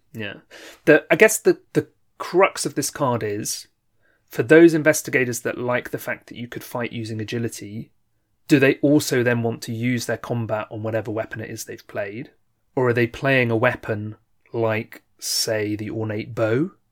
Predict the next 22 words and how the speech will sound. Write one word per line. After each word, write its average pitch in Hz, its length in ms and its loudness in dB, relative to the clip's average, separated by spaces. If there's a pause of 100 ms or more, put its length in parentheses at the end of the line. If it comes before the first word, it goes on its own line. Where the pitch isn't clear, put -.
(220)
that - 120 -2
they're 113 100 -2
then 110 180 0
gonna 110 120 -4
keep - 240 -10
fighting 107 380 -8
with 104 140 -12
agility? 110 580 -12 (500)
Or 135 160 6
if 139 160 6
you're 143 120 0
someone 135 240 0
who's 117 200 -4
using 127 300 -2
combat 110 320 -6
to - 60 -14
fight, 107 260 -10
like 110 240 -10
Tony, 107 320 -6
as 104 100 -12
I 101 60 -14
mentioned, 107 640 -12